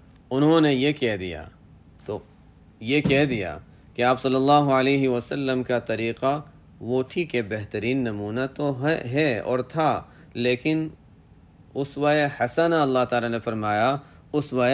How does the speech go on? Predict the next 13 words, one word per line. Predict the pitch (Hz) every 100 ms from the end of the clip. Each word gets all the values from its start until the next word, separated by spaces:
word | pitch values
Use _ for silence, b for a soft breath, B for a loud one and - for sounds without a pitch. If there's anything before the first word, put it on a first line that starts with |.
| 143 143
کاملہ | 120 120 143 147
نہیں، | 151 147
یعنی | 120 139 165
کہ |
ہر | 151 151
زمانے | 139 127 120 113 98
میں، | 92
والعیاذ | 101 104 98 98
باللہ۔ | 87 80 - - - - - - - - - - - - - - - - - - - - -
اس | 165 160
لیے | 185
قرآن | 160 156
نے | 180